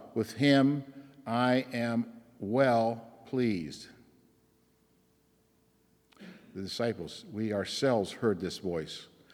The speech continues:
that came from the heaven when we were with him on the sacred mountain.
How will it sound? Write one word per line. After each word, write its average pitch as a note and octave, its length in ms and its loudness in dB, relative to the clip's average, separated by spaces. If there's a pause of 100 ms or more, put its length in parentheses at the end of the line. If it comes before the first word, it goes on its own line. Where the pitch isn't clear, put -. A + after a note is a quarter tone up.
(100)
that G#2 180 -4
came B2+ 300 6
from G#2+ 200 -2
the G#2 100 0
heaven A2 380 2
when F#2+ 140 -2
we G2 180 0
were F#2+ 60 0
with A#2+ 260 0
him F#2+ 220 -4 (380)
on F#2+ 140 -6
the F#2 80 -8
sacred F#2+ 460 -8
mountain. C#3 420 -8